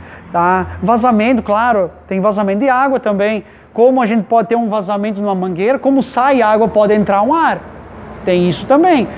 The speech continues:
Então, se nós temos ar no sistema de arrefecimento, não vai acionar o ventilador, vai ter outros problemas também. Ah, eu acho que eu já falei da, da, da obstrução na mangueira de retorno,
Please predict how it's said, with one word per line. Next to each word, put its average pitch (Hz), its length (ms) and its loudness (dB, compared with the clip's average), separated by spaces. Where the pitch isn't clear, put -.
Então, 202 180 2
se 175 60 -2
nós 202 160 0
temos 220 200 4
ar 214 160 4
no 226 140 0
sistema 208 340 -2
de 208 60 2
arrefecimento, 208 1000 0
não 175 160 2
vai 175 160 2
acionar 180 260 0
o 175 40 0
ventilador, 214 720 2
vai 185 100 2
ter 190 160 0
outros 190 200 0
problemas 233 440 0
também. 269 420 2
Ah, 190 480 0
eu 214 80 0
acho 202 100 -2
que - 60 -4
eu 233 40 0
já 247 120 2
falei 254 320 2
da, 247 260 4
da, 226 400 2
da 226 80 2
obstrução 226 500 -2
na 240 120 0
mangueira 220 320 0
de 208 100 -2
retorno, 254 640 0